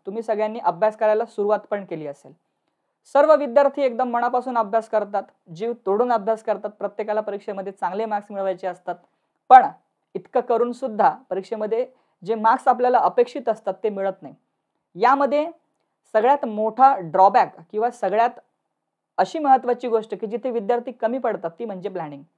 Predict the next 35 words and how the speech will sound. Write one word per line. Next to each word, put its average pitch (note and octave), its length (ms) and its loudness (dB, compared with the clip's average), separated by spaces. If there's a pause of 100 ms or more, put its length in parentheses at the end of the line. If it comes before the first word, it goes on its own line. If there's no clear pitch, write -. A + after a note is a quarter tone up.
(560)
कुठल्याही C#4 420 2
गोष्टीमध्ये B3+ 640 0
जर A3+ 140 -2
तुम्ही B3 220 -6
प्रॉपर A#3 360 2
प्लॅनिंग A3+ 420 -2
केलेलं G#3+ 300 0
असेल, F3 360 -4
तुमच्याकडे G#3 420 -4
एक G3+ 80 -2
व्यवस्थितपणे G3 720 -6
जर G#3 100 -4
स्ट्रॅटेजी G#3+ 640 -2
असेल, D#3+ 300 -4 (420)
तर A#3 80 2
नक्कीच A#3+ 500 -2 (360)
ते B3 60 4
काम B3 320 2 (300)
चांगल्या A3 280 6
पद्धतीने A#3+ 580 0
पूर्ण A3+ 260 -4
होत F3+ 280 -2
असतं. - 280 -14 (400)
तुम्हाला C4 220 2
या C4+ 100 4
ठिकाणी B3+ 300 -2
मी B3+ 100 0
एक B3+ 100 -2
वेगळं A3+ 260 6
उदाहरण A3+ 340 4
देईल, G#3+ 200 -4
ते A3+ 60 6
म्हणजे G#3 260 -4
क्रिकेट B3 400 -2
टीमचं G#3+ 360 -2